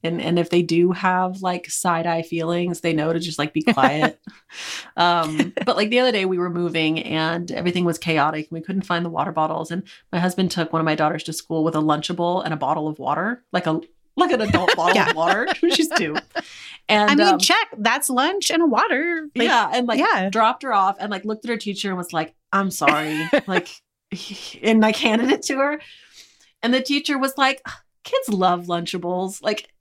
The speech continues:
Speaker 1: uh, she's a heaven, uh, she's an angel on earth, this teacher. Yeah,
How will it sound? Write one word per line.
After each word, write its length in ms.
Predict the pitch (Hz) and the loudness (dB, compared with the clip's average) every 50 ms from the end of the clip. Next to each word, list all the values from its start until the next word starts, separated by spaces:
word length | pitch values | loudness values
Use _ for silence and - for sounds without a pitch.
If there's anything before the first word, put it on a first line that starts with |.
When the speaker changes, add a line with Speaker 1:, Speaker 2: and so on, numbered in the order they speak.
| _ - - | _ -2 0
Speaker 1:
uh, 80 | 214 | 0
she's 300 | 208 - - 233 208 - | 2 2 2 0 0 0
a 220 | 180 - 190 208 190 | 0 2 2 2 0
heaven, 500 | - - - 196 185 190 196 196 190 196 | 0 -4 -4 -4 -2 0 0 0 0 0
uh, 260 | 180 - - - 185 | -2 -4 -4 -4 -2
she's 180 | - - 220 214 | 0 2 2 2
an 80 | 208 - | 2 2
angel 320 | 175 170 185 180 190 185 190 | 2 0 2 2 2 0 2
on 140 | 180 185 175 | 0 0 2
earth, 280 | 160 165 170 175 196 - | 2 2 0 0 -2 -4
this 140 | 254 220 - | -6 -6 -4
teacher. 440 | - 269 214 - - 226 254 269 - - _ _ _ - - - - - _ _ _ _ - - | -2 -4 -2 -2 -2 -2 -2 -2 -4 -12 _ _ _ -20 -20 -20 -20 -20 _ _ _ _ -10 -6
Yeah, 380 | 175 170 170 170 170 185 175 | -4 0 0 2 2 0 0